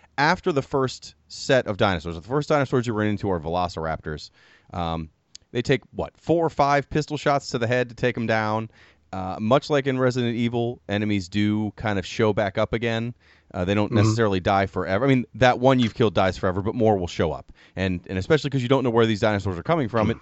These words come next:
Speaker 1: there's no real need to figure out logic to why they keep showing up. They just keep showing up. Um, so even if you do decide you're gonna play run and gun and take out, "Oh, I'm gonna take out a couple choice velociraptors where I know I'm gonna have to go through this hallway," there's a real good chance there's gonna be another one there,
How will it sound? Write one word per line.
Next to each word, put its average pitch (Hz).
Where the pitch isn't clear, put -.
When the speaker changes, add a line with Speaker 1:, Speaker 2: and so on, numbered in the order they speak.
Speaker 1:
there's 104
no 123
real 110
need 104
to 92
figure 98
out 87
logic 113
to -
why 87
they 80
keep -
showing 82
up. -
They 98
just 92
keep 208
showing 78
up. 104
Um, 85
so 165
even 196
if 185
you 151
do 160
decide 92
you're 98
gonna 101
play 104
run 104
and 92
gun 90
and 80
take 104
out, 90
"Oh, 123
I'm 151
gonna 143
take 143
out 127
a 117
couple 117
choice 117
velociraptors 104
where 98
I 92
know 104
I'm 98
gonna 98
have 98
to -
go 104
through 90
this 85
hallway," 101
there's 202
a 147
real 117
good 110
chance 107
there's 95
gonna 98
be 92
another 87
one 73
there, 135